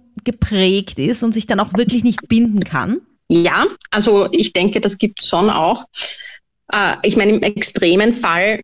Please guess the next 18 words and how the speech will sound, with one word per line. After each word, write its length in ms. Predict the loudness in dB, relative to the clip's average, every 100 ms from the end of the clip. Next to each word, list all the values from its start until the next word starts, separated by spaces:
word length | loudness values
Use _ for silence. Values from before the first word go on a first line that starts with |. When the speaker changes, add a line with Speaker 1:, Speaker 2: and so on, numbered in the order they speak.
| _ -20 _ _ -6
Speaker 2:
kann 160 | -2 0
das 100 | 2
natürlich 460 | 2 2 2 0
sein, 280 | 0 0 2
dass 380 | 0 -2 -4 -6 _ _ _ _ 0
wirklich, 560 | 0 2 0 -2 -2
äh, 200 | 0 0
extreme, 960 | 0 -4 -4 2 4 4 2 2 0 0
schwer 280 | -2 -2 -2
traumatisierende 880 | -2 -2 0 0 2 2 2 0
Dinge 300 | 0 2 2
in 80 | 2
der 80 | 0
Vergangenheit 600 | -2 -4 -2 0 0 0
einer 160 | 0 0
Person 420 | 0 0 2 2
passiert 400 | 0 2 2 2
sind, 280 | 2 2